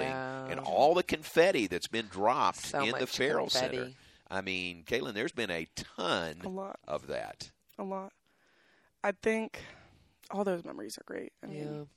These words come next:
Speaker 3: all those wins, um, man. I think especially the past two years having a, a, an even bigger role in it
Speaker 1: Mm-hmm.
Speaker 3: meant a lot more. Um,
Speaker 1: Yeah.
Speaker 3: like, last year we started at oh and two and came back and were able to win it,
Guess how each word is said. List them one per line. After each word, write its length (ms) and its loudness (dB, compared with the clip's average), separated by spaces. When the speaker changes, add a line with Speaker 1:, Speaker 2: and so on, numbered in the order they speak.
Speaker 3:
all 140 6
those 240 0
wins, 680 -4
um, 520 -6
man. 320 -10
I 80 2
think 400 2
especially 420 0
the 80 0
past 420 0
two 100 -2
years 260 -2
having 340 -2
a, 220 0
a, 200 -4
an 120 -2
even 260 -2
bigger 300 -2
role 300 0
in 60 -4
it 220 -6
Speaker 1:
Mm-hmm. 640 -10
Speaker 3:
meant 240 2
a 20 0
lot 220 6
more. 420 0
Um, 340 -2
Speaker 1:
Yeah. 180 -6
Speaker 3:
like, 120 -4
last 260 0
year 60 -4
we 80 -6
started 300 -2
at 80 -6
oh 180 2
and 100 -4
two 220 -4
and 100 -6
came 220 -6
back 200 -2
and 80 -6
were 60 0
able 180 -2
to 60 0
win 220 -2
it, 120 -10